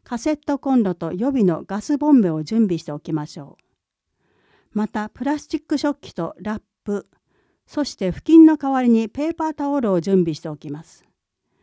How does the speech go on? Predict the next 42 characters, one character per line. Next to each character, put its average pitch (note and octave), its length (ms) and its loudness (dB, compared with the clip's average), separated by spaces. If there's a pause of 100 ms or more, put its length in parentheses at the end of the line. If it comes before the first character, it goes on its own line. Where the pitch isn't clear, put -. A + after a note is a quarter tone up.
(800)
食 A#3 320 -6
器 B3+ 140 2
に B3+ 140 4
ラ A3+ 140 -2
ッ - 40 -14
プ C#4 160 -6
を C4+ 120 -2
か B3 140 -8
け G#3+ 100 -6
て F3 160 -6
食 G#3 240 -10
品 B3+ 260 2
を A#3+ 40 2
盛 G#3+ 220 2
り G#3 40 -6
付 - 320 -10
け、 - 80 -20 (640)
食 C#4 340 -2
後 C#4 140 4
に C4 260 2
ラ B3 200 -4
ッ - 20 -12 (100)
プ D4+ 140 -2
だ C#4+ 140 -2
け G3 180 -2
を F3 200 -2
処 A3 120 -6
分 C4 180 2
す G#3+ 140 -6
る E3 100 -4
と D#3+ 240 -10
水 G3+ 300 -2
洗 C#4 240 -2
い C4+ 80 0
の A#3+ 120 -2
必 - 220 -10
要 G#3 220 -2
が G3 140 0
な G#3+ 140 -2
く F#3 140 -6
な D#3 140 -2
り、 - 180 -14